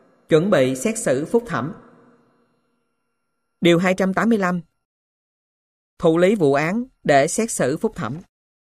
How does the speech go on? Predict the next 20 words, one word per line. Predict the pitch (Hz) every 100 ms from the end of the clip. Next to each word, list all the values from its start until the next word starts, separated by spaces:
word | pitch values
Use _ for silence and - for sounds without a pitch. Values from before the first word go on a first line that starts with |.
| _ _ _ _ _ _ _ -
Một, | 156 143 - _ -
sau | 202 190
khi | 214 196
nhận | 175 143
được | 143 135
hồ | 147
sơ | 135 170
vụ | 143 131
án, | 143 185 226 _ _
kháng | 180 214
cáo, | 175 175
kháng | 233 220 226
nghị | 131 120 -
và | 131 147
tài | 143 143
liệu | 135 123 135
chứng | 170 190
cứ | 220
kèm | 226 131
theo, | 127 147 147